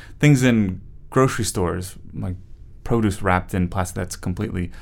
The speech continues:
unnecessary. You can push for change there. The problem is that,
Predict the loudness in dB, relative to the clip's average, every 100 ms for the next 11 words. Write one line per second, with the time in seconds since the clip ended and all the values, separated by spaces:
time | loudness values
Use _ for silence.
0 | -16 -4 0 0 0 -4 -4 -2 -2 0
1 | 2 2 2 2 2 0 -2 -2 0 0
2 | 2 2 0 -4 -2 2 4 2 -4 -12
3 | -16 -4 -2 4 6 6 4 4 0 2
4 | 2 2 0 0 4 6 4